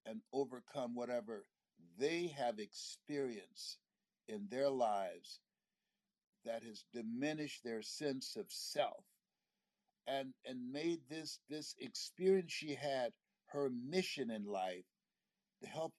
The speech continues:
others who've been scarred and damaged by that, because she felt like damaged goods. "What man would want me? Here I am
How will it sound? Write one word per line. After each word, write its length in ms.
others 380
who've 180
been 200
scarred 880
and 100
damaged 560
by 220
that, 160
because 300
she 260
felt 240
like 240
damaged 540
goods. 480
"What 240
man 480
would 220
want 460
me? 320
Here 160
I 120
am 280